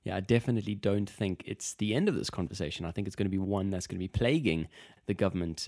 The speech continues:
uh, certainly to make a decision on this, and, uh, let's just see what they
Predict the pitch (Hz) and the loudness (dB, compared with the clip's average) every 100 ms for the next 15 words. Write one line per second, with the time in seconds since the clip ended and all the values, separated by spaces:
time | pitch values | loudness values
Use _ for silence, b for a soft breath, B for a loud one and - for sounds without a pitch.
0 | - 87 87 - 123 120 98 101 90 87 | -8 -6 -6 -2 0 2 0 0 -4 -4
1 | 85 90 90 82 78 78 82 - - - | -6 -6 -4 -4 -2 -2 -4 -6 -8 -8
2 | 80 82 82 - - 156 180 - - - | -6 -4 -4 -6 -8 -6 -4 -4 -4 -4
3 | - 76 90 - 80 78 | -4 -2 -4 -4 -6 -6